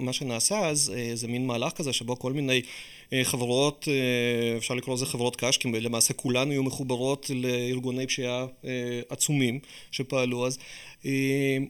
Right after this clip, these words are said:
מתחילים, מתחילים במין עסקאות בארטר כאלה, עסקאות עם חומרי גלם, שהם, הם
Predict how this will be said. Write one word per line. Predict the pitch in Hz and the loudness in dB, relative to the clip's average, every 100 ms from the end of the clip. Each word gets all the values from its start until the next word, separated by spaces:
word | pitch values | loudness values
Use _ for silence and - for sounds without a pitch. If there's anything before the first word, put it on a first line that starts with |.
| - | -2
מתחילים, | 165 - 190 233 226 220 - - - 180 175 | -2 2 2 4 2 0 -8 -20 -8 -6 -6
מתחילים | 156 160 180 214 214 | -6 -4 -2 0 2
במין | 202 196 | 2 4
עסקאות | 190 - 196 151 | 2 4 4 4
בארטר | 175 175 | 2 2
כאלה, | 160 127 | 0 0
עסקאות | 127 - 151 160 | 0 0 -2 0
עם | 147 | -4
חומרי | 151 143 | 0 2
גלם, | 139 151 143 | 6 6 6
שהם, | - 123 127 | 2 -4 -2
הם | 143 | -2